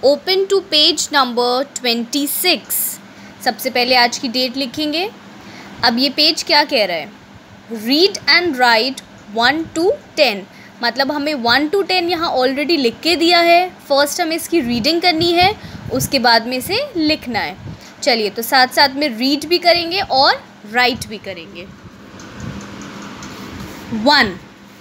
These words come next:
तो सब लोग ने वन बनाना सीखा है। ये डॉट दी गई है straight,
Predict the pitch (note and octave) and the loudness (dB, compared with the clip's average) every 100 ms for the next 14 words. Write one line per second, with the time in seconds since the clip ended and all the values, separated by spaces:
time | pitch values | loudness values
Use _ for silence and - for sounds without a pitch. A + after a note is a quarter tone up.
0 | - - B3+ C#4+ B3+ C#4+ D4 D#4+ B3 C4+ | -16 -10 -6 -4 -2 -2 -2 0 2 2
1 | C#4+ D#4 D#4 D#4+ D#4+ D#4 E4+ F4 A4 - | 2 4 4 2 0 -2 0 0 0 -4
2 | - - - A#3+ G#3+ B3 C4 C#4 D#4 E4 | -20 -16 -8 -2 4 6 6 2 0 2
3 | E4+ F4+ A4+ - - E4 F4+ A#4 | 2 0 -2 -8 -6 0 2 0